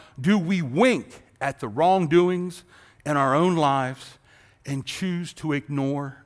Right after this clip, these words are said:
grace? And at the end of the day, you and I are the driver.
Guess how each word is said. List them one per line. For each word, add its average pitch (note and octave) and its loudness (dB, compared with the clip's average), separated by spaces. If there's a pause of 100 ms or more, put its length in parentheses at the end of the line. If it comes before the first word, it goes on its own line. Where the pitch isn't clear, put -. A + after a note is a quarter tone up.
grace? - -8 (1400)
And A2+ -6
at C#3+ -2
the D3 0
end F3 2
of E3+ 2
the D#3+ 2
day, D3 2
you A#2+ -2
and C#3+ 2
I D3 4
are D#3+ 2
the D#3 -2
driver. G2 -2